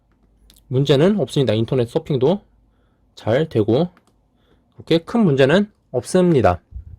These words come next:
뭐 유튜브를 본다거나, 어, 인터넷 한다거나 아니면은 유튜브를 틀어놓고 인터넷을 한다거나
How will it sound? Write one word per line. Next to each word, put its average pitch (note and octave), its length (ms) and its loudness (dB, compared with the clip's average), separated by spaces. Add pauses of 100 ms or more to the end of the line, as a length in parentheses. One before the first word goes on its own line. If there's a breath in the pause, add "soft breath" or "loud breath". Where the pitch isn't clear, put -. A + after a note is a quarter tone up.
(1500 soft breath)
뭐 A2+ 160 2
유튜브를 D3 400 4
본다거나, F#2+ 600 2 (640)
어, G2 500 -6
인터넷 B2+ 360 2
한다거나 B2+ 540 2
아니면은 G#2 460 -2 (120)
유튜브를 D3+ 560 2
틀어놓고 G3+ 500 0
인터넷을 B2 400 -2
한다거나 G2+ 520 -2